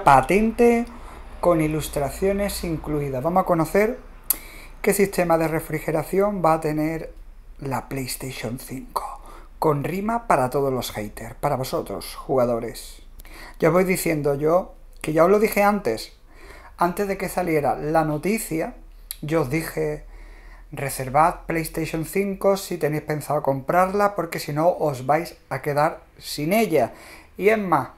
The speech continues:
os aconsejo que no la reservéis en Amazon, porque luego os podéis llevar sorpresas, como me pasó a mí con juegos,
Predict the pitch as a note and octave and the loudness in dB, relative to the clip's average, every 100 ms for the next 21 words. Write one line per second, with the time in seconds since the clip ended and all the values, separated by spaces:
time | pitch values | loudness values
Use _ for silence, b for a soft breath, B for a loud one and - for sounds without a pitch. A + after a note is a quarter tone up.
0 | - D3+ D3+ D3+ D3+ C#3 F#3+ G#3 - A#3+ | 4 8 8 8 -2 -2 -2 0 0 -2
1 | A#3+ F#3 D#3+ D#3 F#3 A3+ - D3+ C#3+ C#3 | -2 -2 -2 0 2 0 0 0 0 -2
2 | C3 C#3+ D#3+ D#3 - - A3 A#3 A3 F3+ | -2 0 0 -2 -10 -4 2 4 4 2
3 | - D#3+ E3+ - B B B - A#3 B3+ | 0 -2 -2 -8 B B B -2 0 0
4 | B3+ B3+ A3+ A3+ E3+ E3 E3+ E3 E3 E3 | 4 6 6 4 0 0 0 0 2 2
5 | - D3+ - A#3+ B3+ B3 F#3+ A3+ - - | 0 -6 -2 2 2 2 -4 -4 -12 -20
6 | B B B B B B - F3+ E3 D3+ | B B B B B B -8 -2 0 2
7 | D3 D3 G3 G3+ G#3 - C#3+ C3+ - G#3+ | 2 4 6 4 4 2 2 0 2 4
8 | A3+ D#3+ E3+ - | 6 4 2 -4